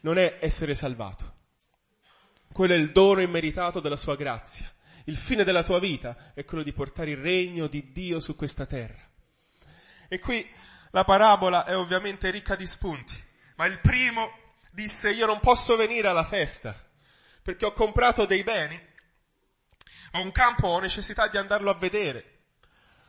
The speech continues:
A volte i beni terreni ci allontanano da Dio. Eh? Quante volte si antepongono tra noi e Dio, le nostre sicurezze terrene.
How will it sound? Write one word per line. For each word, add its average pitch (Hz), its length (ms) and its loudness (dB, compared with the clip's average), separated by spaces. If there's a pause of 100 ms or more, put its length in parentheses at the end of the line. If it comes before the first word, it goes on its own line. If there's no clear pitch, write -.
(160)
A - 80 -10
volte 208 300 2
i 196 80 -2
beni 220 240 4
terreni 202 420 2
ci - 80 -6
allontanano 151 540 -6
da 147 100 -4
Dio. 123 320 -8 (1400)
Eh? 151 220 -6 (680)
Quante 180 220 -4
volte 180 280 0
si 170 380 -6
antepongono 170 800 2
tra 156 180 -4
noi 151 420 -2 (640)
e 151 200 -2
Dio, 127 360 -4 (480)
le 156 80 -8
nostre 165 280 -4
sicurezze 175 580 -2
terrene. 147 600 -8